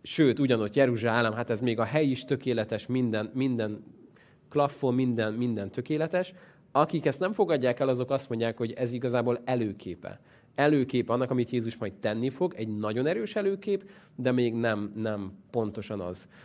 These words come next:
Á, és sokféle érv és ellenérv szokott még elhangozni, viszont azok, akik támadják, hogy Jézus lenne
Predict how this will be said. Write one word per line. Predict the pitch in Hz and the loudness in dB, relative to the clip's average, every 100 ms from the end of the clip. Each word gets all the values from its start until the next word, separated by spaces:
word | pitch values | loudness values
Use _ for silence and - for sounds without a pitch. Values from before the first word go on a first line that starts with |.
| - - | -20 -6
Á, | 113 113 113 113 117 | 0 2 2 0 0
és | 127 - - | -4 -4 2
sokféle | 247 254 - 175 156 139 | 2 2 2 4 6 4
érv | 160 165 139 | 4 2 4
és | 127 123 | 2 0
ellenérv | 123 151 127 117 117 | 0 0 2 2 0
szokott | 147 135 123 | -2 -4 -2
még | 123 | 0
elhangozni, | 131 131 117 110 107 98 127 151 - - - | 0 0 0 -2 -2 -2 -2 -4 -8 -20 -4
viszont | 131 135 131 - | -4 0 -2 0
azok, | 151 156 127 | 0 2 0
akik | 123 120 - | 0 -2 2
támadják, | 165 190 123 120 120 120 | 2 4 2 4 2 0
hogy | 123 117 | -2 0
Jézus | 131 120 - | -2 -2 -4
lenne | 110 110 131 | -4 0 0